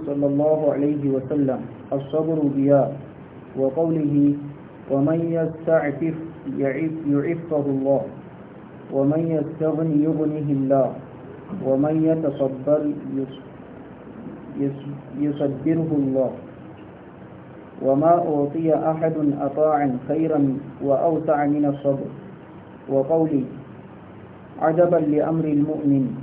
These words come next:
إن أمره كله له خير، وليس ذلك لأحد إلا للمؤمن. إن أصابته سراء شكر فكان خيرا له، وإن أصابته ضراء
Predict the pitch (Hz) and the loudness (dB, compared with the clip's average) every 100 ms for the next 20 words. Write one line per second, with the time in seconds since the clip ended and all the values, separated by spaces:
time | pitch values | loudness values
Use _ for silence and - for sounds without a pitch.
0 | - 147 160 170 160 147 160 156 156 143 | -10 -6 -4 0 0 2 2 2 4 4
1 | 147 143 - 165 165 156 143 151 151 147 | 2 0 0 -2 0 2 2 0 0 0
2 | 139 139 135 143 139 123 - - - - | 0 0 0 2 0 0 -6 -14 -18 -18
3 | - 135 135 165 160 156 147 151 151 156 | -4 0 2 2 0 0 4 4 4 0
4 | 151 139 143 151 156 156 151 143 156 151 | 0 0 0 0 0 0 0 -2 -2 -2
5 | 151 151 143 139 143 143 135 123 120 - | 2 2 2 2 2 2 0 -2 -4 -10
6 | - - - - - - 151 143 147 147 | -16 -18 -18 -20 -14 -6 -2 0 0 4
7 | 151 151 170 160 156 151 139 139 151 151 | 4 4 2 0 -2 0 2 4 6 4
8 | - - - - - 139 135 160 160 156 | 2 -10 -16 -18 -6 -2 0 4 6 6
9 | 156 - 131 131 151 156 156 143 151 151 | 4 0 -4 -2 4 4 4 2 0 2
10 | 151 139 143 143 127 117 - - - - | 2 4 4 2 0 -6 -12 -18 -16 -12
11 | - 131 131 165 165 165 - 143 143 143 | -2 0 0 0 -2 -6 -4 -2 2 4
12 | 143 151 151 143 147 139 131 139 143 143 | 4 2 0 -2 0 2 2 4 4 6
13 | 143 | 4